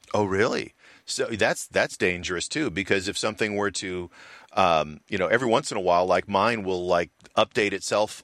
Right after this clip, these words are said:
automatically overnight, and it's rebooted, and I have to put my passcode in in the morning. You, if that happens to you, you don't know how to get into your phone?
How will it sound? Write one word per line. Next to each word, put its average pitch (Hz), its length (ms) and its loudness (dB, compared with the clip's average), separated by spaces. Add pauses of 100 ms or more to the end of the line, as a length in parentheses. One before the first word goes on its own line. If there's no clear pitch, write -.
automatically 104 600 2
overnight, 95 560 -2
and 90 100 0
it's 87 140 -8
rebooted, 110 520 -2 (220)
and 101 80 2
I - 20 4
have 120 100 0
to - 60 -20
put 107 120 -6
my 104 80 0
passcode 98 480 -2
in 85 100 -4
in 80 60 -12
the 78 60 -10
morning. 62 300 -12 (280)
You, 101 180 -6
if - 140 -4
that 107 180 0
happens 113 300 0
to 113 80 -6
you, 123 60 -4
you 110 160 -4
don't 117 120 -2
know 107 160 0
how 104 100 4
to 110 60 -2
get 104 120 -2
into 110 140 -10
your 98 100 -4
phone? 107 320 -6